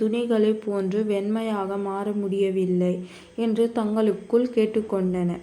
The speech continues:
அந்த பக்கமாக வந்த ஒரு ஆடு கழுதைகளின் முட்டாள்தனமான பேச்சைக் கேட்டு சிரித்தது. பின், "கழுதைகளே, நலமா?" என்று கேட்டது.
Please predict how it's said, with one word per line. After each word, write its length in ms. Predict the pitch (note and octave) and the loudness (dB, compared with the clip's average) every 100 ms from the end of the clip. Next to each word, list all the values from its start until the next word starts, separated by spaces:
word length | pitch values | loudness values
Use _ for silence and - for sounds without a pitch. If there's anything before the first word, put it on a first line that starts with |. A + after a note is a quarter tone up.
| - - - - - - - | -12 -20 -20 -20 -20 -20 -8
அந்த 320 | A3 A3+ A3+ | -2 2 0
பக்கமாக 760 | A3+ G#3+ G#3+ C4 C4 B3 A#3 B3 | 0 -2 0 0 2 0 0 0
வந்த 400 | A#3+ G#3 G3+ G3+ | 0 -2 0 0
ஒரு 240 | G3 F#3+ | 2 0
ஆடு 580 | F#3+ F#3+ G#3 G#3 G#3 A#3+ | -2 -2 -2 2 0 0
கழுதைகளின் 880 | A3 G3+ A3+ A#3 A#3+ A#3+ A3 A3+ A#3 | -2 2 4 4 2 2 2 2 2
முட்டாள்தனமான 1400 | G3+ F#3 F#3 A3+ A#3 A#3+ A#3 - G3+ G3+ G3+ G3 G3 G#3 G#3 | 0 -2 -2 0 0 -2 -4 -6 -4 -2 -2 -2 -2 -4 -2
பேச்சைக் 520 | G#3 G#3 G#3+ B3 A3 | 2 2 2 0 0
கேட்டு 340 | A3 F#3+ F#3+ G#3+ | 0 -2 0 0
சிரித்தது. 760 | G#3+ G3+ G3 F#3+ F#3 F#3 F#3 - - - - - | 2 2 2 0 -2 -2 -4 -8 -18 -20 -20 -6
பின், 320 | - C4+ C#4+ C#4+ | 2 4 4 4
"கழுதைகளே, 1040 | G#3+ G3+ G#3+ A3 G#3+ G3 F3+ F3+ G3+ D4 - - - - - | 2 4 6 6 4 2 2 2 2 -2 -6 -16 -20 -16 -2
நலமா?" 800 | G#3 G3 G3+ G3 G3 G#3+ A3 | 2 4 4 2 0 0 -2
என்று 420 | G3+ G3 F#3+ A#3 A#3 | -2 -2 0 0 0
கேட்டது. 600 | G#3+ G3 F#3 F3+ F3 F#3 | 0 0 0 -2 -2 -6